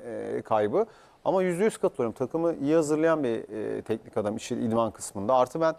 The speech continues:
şöyle hakkını teslim edeceğim Melike. Ben her hafta Beşiktaş maçlarında duran top seti görüyorum. Yani Ankara Gücü'nün attığı golle Vegors'la Saiz'i aynı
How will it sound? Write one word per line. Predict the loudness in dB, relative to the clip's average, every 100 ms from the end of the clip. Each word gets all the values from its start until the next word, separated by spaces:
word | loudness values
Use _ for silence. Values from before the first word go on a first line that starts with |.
| -8 _
şöyle | -8 2 4 4
hakkını | 2 -2 -2
teslim | -2 -2 -4
edeceğim | 0 0 0
Melike. | 0 0 -4 -4 -10 -20 _ _
Ben | 0 0
her | 0 2
hafta | 2 2 -2 -2 _
Beşiktaş | -6 -2 -2 0
maçlarında | -2 -4 -4 -2
duran | 2 2
top | 2 -2
seti | -4 -2
görüyorum. | 0 2 0 -2
Yani | -4 -2
Ankara | -2 0 2
Gücü'nün | 2 2 0
attığı | 2 2
golle | 4 4 4 0 -2 -20 _ _
Vegors'la | 2 4 2 2 -4
Saiz'i | 2 4 4 4
aynı | 4 4 2 -2